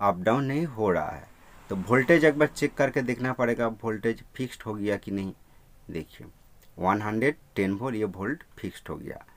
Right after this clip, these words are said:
तो क्या लग रहा है। तो दोस्तों, इसीलिए आपको identify करना होगा कि ये power section okay है,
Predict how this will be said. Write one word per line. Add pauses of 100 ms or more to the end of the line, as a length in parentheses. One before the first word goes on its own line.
(680)
तो
क्या
लग
रहा
है। (460)
तो
दोस्तों, (580)
इसीलिए
आपको
identify
करना
होगा
कि
ये
power
section
okay
है,